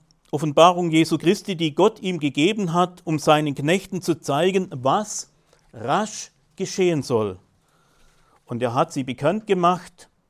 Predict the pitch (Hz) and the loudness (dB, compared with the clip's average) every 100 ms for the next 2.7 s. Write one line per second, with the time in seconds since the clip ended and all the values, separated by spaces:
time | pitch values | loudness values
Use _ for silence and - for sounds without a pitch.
0 | _ - 127 131 - 131 123 120 151 180 | _ -8 -6 -6 -4 -4 -4 -6 -6 -6
1 | 170 - 123 113 107 110 123 - 120 120 | -6 -6 -6 -6 -8 -10 -10 -12 -10 -8
2 | 120 110 123 - 104 92 _ | -10 -10 -12 -10 -10 -14 _